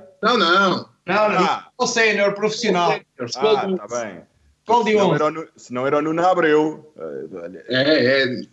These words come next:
Speaker 1: também é verdade, também é verdade.
Speaker 3: Ah,
Speaker 2: É verdade.
Speaker 3: ah.
Speaker 2: Também é verdade, mas o Nuno Abreu, não sei se, se chegou a ser meu colega mesmo no, no plantel sénior.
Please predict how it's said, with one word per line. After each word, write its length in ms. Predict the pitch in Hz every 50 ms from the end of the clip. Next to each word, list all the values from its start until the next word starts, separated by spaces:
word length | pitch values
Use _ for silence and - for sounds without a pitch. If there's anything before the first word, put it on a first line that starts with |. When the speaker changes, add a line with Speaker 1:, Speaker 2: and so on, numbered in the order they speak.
| _ _ _
Speaker 1:
também 220 | - 110 120 147
é 60 | 165 175
verdade, 420 | 170 156 139 135 127 123 107 -
também 200 | 131 123 143 156
é 40 | 156
verdade. 220 | 151 143 123 120 123
Speaker 3:
Ah, 600 | 135 139 139 143 143 143 139 139 135 123 110 104
Speaker 2:
É 40 | -
verdade. 80 | 113 110
Speaker 3:
ah. 600 | 113 120 127 127 127 127 123 120 120 113 107 98 95 _ _ _ _ _
Speaker 2:
Também 260 | 202 196 208 214 226
é 100 | 220 220
verdade, 400 | 220 214 220 214 220 220 220 - - -
mas 200 | 190 202 214 202 220
o 80 | 240
Nuno 180 | 240 247 247 247
Abreu, 640 | 240 240 233 226 226 240 247 247 240 - - - _ _ _ _ _ _ _ _ _ _ _ _ _ _
não 180 | - 185 202 208
sei 200 | 196 - 226 220 220
se, 680 | - - - 220 220 214 214 214 214 214 208 208 202
se 160 | 196 - 208 196
chegou 260 | - - 196 214 214
a 60 | 202
ser 140 | - 214 208
meu 180 | 202 208 196 196
colega 380 | 196 190 175 156 143 143 139
mesmo 340 | 139 139 135 131 131 135 135 143
no, 200 | 151 151 156 160
no 300 | 160 160 156 151 151 151
plantel 340 | 156 160 160 151 170 160
sénior. 440 | 156 - - 113 104 - - - -